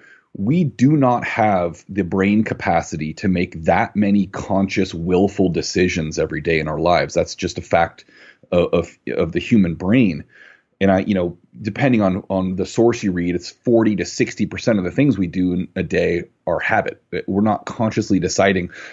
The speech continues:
Like, when we get dressed in the morning, we're not thinking, like, "Okay, put my left leg through my pants and then I put my right leg," and,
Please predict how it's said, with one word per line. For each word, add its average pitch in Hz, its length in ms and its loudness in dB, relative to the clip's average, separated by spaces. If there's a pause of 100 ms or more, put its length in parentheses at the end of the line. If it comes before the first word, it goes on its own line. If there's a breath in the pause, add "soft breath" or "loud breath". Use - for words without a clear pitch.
(120 loud breath)
Like, 117 120 2
when 135 120 6
we 156 80 6
get 127 180 0
dressed 120 380 -2
in 95 100 -4
the 87 60 -6
morning, 85 200 -8
we're 92 60 -4
not 104 220 -4
thinking, 113 420 -6
like, 85 220 -8
"Okay, 160 380 -2
put - 260 -10
my 87 100 -8
left 85 320 -6
leg 95 240 -2
through 104 200 0
my 92 120 2
pants 151 440 0
and 87 100 -4
then 90 100 -2
I 87 80 0
put 95 240 -4
my 92 140 0
right 98 260 2
leg," 127 300 4
and, 87 160 -6